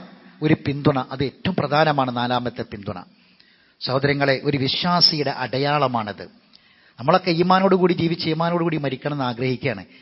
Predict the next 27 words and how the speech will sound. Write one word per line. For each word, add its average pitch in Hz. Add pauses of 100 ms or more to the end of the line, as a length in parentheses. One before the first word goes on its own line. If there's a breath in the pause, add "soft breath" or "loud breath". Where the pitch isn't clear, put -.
(260 soft breath)
ഈമാൻ 202
ഉണ്ടോ 208
എന്നതിൻ്റെ 175
അടയാളമാണ്. 147 (580 loud breath)
ഒരിക്കൽ 139
നബി 135
സല്ലല്ലാഹു 170
അലൈഹി 156
വസല്ലമ, 139
നബി -
സല്ലല്ലാഹു 160
അലൈഹി 160
വസല്ലമയെ 160
ഒരു 147
വൃദ്ധനായ 143
മനുഷ്യൻ 135
കാണാൻ 131
വേണ്ടി 120
വന്നു. 98 (640 soft breath)
അപ്പോൾ 135 (240 soft breath)
ഒരുപാട് 165
ആൾക്കാരുണ്ട് 160
അവിടെ. 107 (460 soft breath)
ആളുകളൊക്കെ 196
ഇങ്ങനെ 185
കൂടി 180
നിൽക്കുകയാണ്. 117